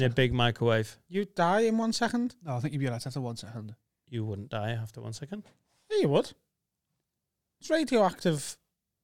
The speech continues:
Speaker 1: It's not
Speaker 3: heat.
Speaker 1: radi-, <laughs> it's not radioactive.
Speaker 2: What? It's just a big microwave. It's like, it's big enough for you, but you're not gonna go, "One second." It doesn't work like
Speaker 3: Is the
Speaker 2: that.
Speaker 3: microwave on? It's been
Speaker 2: Yeah.
Speaker 3: turned on.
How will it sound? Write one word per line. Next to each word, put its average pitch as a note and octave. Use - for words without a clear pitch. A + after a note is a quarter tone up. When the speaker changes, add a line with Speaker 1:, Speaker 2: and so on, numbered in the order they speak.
Speaker 1:
It's -
not C3
Speaker 3:
heat. G#3+
Speaker 1:
radi-, A#2
<laughs> -
it's -
not C3
radioactive. C3+
Speaker 2:
What? F#4+
It's -
just D#4
a C#4+
big D4+
microwave. B3+
It's A3+
like, B3
it's G#3
big B3+
enough B3+
for G#3
you, A3+
but B3
you're B3+
not C#4+
gonna B3+
go, F3+
"One G3+
second." G#3
It D3
doesn't A3
work C#4+
like G3
Speaker 3:
Is -
the F4
Speaker 2:
that. E4+
Speaker 3:
microwave D#4+
on? D#4
It's -
been A#3
Speaker 2:
Yeah. G#4+
Speaker 3:
turned A#3
on. G3+